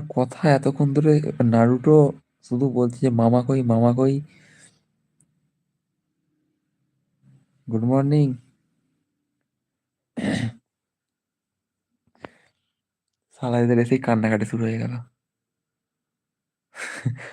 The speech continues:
লাইকের পিছনে মারো, লাইক। লাইক দিচ্ছে। এক্সাম ওই হইছে ভালো মোটামুটি। একজন আছে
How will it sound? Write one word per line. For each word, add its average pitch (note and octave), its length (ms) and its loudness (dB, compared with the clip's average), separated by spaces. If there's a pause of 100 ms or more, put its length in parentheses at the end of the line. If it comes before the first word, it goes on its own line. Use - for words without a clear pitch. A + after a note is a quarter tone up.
(160)
লাইকের C3 520 -2
পিছনে E3 320 -2
মারো, C#3+ 220 4
লাইক। C#3 400 -4 (1800)
লাইক A2+ 340 -4
দিচ্ছে। A#2+ 400 -8 (2000)
এক্সাম A#2 380 -4
ওই C#3+ 100 0
হইছে A#2 360 0
ভালো A2+ 280 0
মোটামুটি। A2+ 720 -2 (2000)
একজন A2+ 340 2
আছে A2+ 240 0